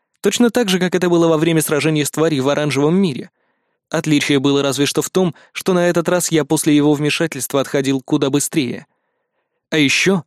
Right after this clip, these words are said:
даже спустя несколько дней меня никто не пытался найти. Похоже, что бы там ни делал звезда с моим телом,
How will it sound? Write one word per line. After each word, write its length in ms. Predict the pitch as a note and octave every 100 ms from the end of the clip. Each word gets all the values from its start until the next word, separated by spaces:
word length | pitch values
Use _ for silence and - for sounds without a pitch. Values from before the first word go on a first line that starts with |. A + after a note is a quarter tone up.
| _ _ _ -
даже 240 | F#3+ G3
спустя 400 | F#3+ G#3 - G#3
несколько 460 | G3+ G#3+ G3 D#3+ D3
дней 260 | E3 A3
меня 220 | D3 C#3+ E3+
никто 280 | F#3 -
не 100 | A#3+
пытался 420 | G#3 F#3+ F#3 F3+ F#3
найти. 460 | E3+ E3 - - _ _ _ _ _ _ _ -
Похоже, 460 | D3 - C4 C4
что 280 | - - C4
бы 120 | A#3+
там 200 | - A3
ни 100 | G3+
делал 360 | E3+ A3 G#3+ F3
звезда 380 | D3+ D3+ D3 F#3
с 100 | -
моим 240 | C#3 C#3
телом, 460 | - C4 G3+ -